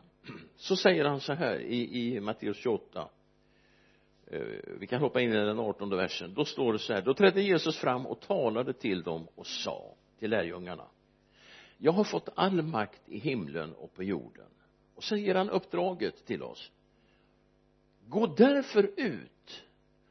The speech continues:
och gör alla folk till lärjungar.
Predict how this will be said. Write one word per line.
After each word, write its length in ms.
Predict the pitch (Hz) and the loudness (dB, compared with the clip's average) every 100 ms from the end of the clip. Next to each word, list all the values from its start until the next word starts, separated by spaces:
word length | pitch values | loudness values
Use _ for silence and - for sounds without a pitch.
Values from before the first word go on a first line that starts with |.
| _ - | _ -6
och 60 | |
gör 680 | 135 98 196 285 269 196 - | -4 8 8 10 6 2 2
alla 400 | - 160 107 107 | 0 -2 -2 -6
folk 480 | 107 - 113 87 - | -6 0 0 0 -4
till 140 | 110 107 | -4 -2
lärjungar. 760 | 160 98 90 135 151 87 | 0 -2 -4 -6 -8 -14